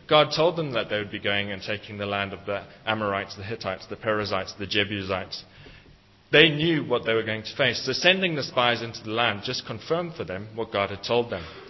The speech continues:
And then Moses continues in verse twenty-nine. "Then I said to you, 'Do not be terrified, do not be afraid of them. The Lord your God is going before you. He will fight for you, as he did in Egypt,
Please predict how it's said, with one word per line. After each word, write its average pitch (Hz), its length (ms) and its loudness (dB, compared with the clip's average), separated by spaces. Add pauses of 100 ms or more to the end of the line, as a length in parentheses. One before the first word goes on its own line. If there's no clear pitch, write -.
(1200)
And 120 100 -2
then 123 240 2
Moses 127 340 2
continues 117 520 -4
in 98 100 -8
verse 107 200 -4
twenty-nine. 98 560 -4 (2000)
"Then 135 140 4
I 139 100 8
said 170 280 4
to 123 100 -6
you, 98 220 -6
'Do - 180 -8
not 127 200 0
be 120 100 -8
terrified, 117 680 -2 (280)
do 110 100 -6
not 113 220 0
be 104 80 -2
afraid 101 380 2
of 110 180 2
them. 87 180 -6 (1200)
The 120 100 0
Lord 135 320 4
your 160 120 -4
God 101 320 -2
is 98 160 -10
going 95 240 -6
before 117 340 -6
you. 92 160 -8 (460)
He 151 140 -4
will 190 140 0
fight 101 320 -4
for - 120 -12
you, 92 240 -12 (300)
as 107 160 -4
he 113 100 -4
did 101 200 -4
in 104 100 -8
Egypt, 120 460 -8